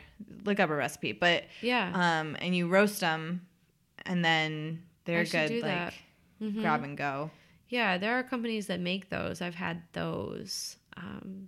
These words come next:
Speaker 2: but that's a good idea to make something like that.
Speaker 1: Yeah.
Speaker 2: That's great for savory options, too. Um, what was I
Speaker 1: 'Cause
Speaker 2: gonna
Speaker 1: I'm
Speaker 2: say?
Speaker 1: allergic to nuts, so
Speaker 2: Mm.
Speaker 1: that's always been, you know, I have to think a little bit more
Speaker 2: Yeah.
Speaker 1: around that.
Speaker 2: Definitely.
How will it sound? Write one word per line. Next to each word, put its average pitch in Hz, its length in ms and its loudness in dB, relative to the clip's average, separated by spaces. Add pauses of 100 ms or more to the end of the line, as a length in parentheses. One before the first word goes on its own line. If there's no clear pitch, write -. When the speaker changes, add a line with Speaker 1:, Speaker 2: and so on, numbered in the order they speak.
(120)
Speaker 2:
but 226 180 -6
that's 240 180 0
a 277 60 0
good 254 160 -2
idea 226 320 0
to 202 80 -4
make 180 220 -2
something 180 320 -6
like 170 180 -4
that. 185 340 -2 (340)
Speaker 1:
Yeah. 165 120 -4
Speaker 2:
That's 190 200 -2
great 190 240 -2
for 180 120 -6
savory 180 400 -4
options, 180 520 -4
too. 185 400 -4 (760)
Um, 185 800 -6 (220)
what - 120 -16
was - 60 -14
I - 20 -8
Speaker 1:
'Cause 190 120 0
Speaker 2:
gonna - 100 -4 (160)
Speaker 1:
I'm 220 100 6
Speaker 2:
say? 233 60 6
Speaker 1:
allergic 202 320 2
to 165 160 -6
nuts, 151 800 -2
so 196 440 2
Speaker 2:
Mm. 185 120 -4
Speaker 1:
that's 165 260 2
always 147 300 0
been, 139 420 -4 (160)
you 175 120 -4
know, 139 320 -2
I 165 100 -8
have 156 140 -8
to 160 120 -6
think 143 320 -10
a 147 80 -6
little 135 240 -6
bit 123 180 -8
more 139 360 -8 (280)
Speaker 2:
Yeah. 240 320 0 (360)
Speaker 1:
around 156 480 -4
that. - 240 -6 (280)
Speaker 2:
Definitely. 196 600 -6